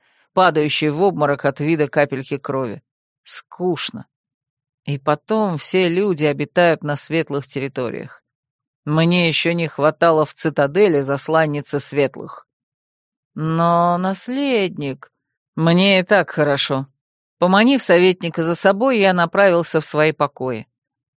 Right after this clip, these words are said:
А там, подойдя к столу, налил себе бокал вина и жестом предложил Кирину присоединиться.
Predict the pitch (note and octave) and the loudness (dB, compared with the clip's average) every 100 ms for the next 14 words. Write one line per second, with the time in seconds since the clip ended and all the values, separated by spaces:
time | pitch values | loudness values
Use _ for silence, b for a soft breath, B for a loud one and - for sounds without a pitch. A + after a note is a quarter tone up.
0 | _ E3 F#3 E4 C4 G3 F#3+ A#3+ A3+ - | _ -2 4 4 4 2 4 4 0 2
1 | F3 G#3+ B3 G3+ D#3+ E3+ D3+ D3+ D3 C#3 | 2 2 2 2 2 0 -2 -2 -2 -2
2 | C#3+ E3 D#3+ D#3 F3+ B3 A3+ F3 A3 B3 | 0 2 0 0 0 2 2 2 0 0
3 | G#3+ G#3+ F#3+ E3+ E3+ F3 G3+ F3+ F3 F#3 | -2 -2 -2 0 0 0 -2 -2 -2 -2
4 | F3 D#3+ E3 - D#3+ D#3 D3 A#2+ - - | -4 -4 -4 -2 -4 -2 -4 -6 -8 -12